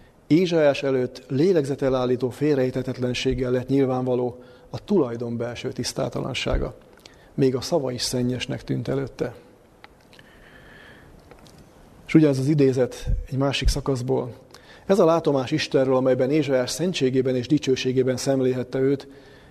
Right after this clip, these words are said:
egészen más elképzelést adott a prófétának az ember semmiségéről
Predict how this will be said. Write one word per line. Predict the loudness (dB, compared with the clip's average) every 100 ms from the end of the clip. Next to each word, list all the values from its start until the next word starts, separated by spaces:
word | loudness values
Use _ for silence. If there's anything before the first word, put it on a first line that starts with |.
| -4
egészen | 2 4 4 0 -2 -2
más | 0 0 0
elképzelést | -2 0 0 0 0 0
adott | -2 -2
a | -4
prófétának | 2 2 2 -2 -2 -2 -4
az | -4
ember | 0 0 0 -6
semmiségéről | -6 -2 -2 -2 0 0 2 2 2 2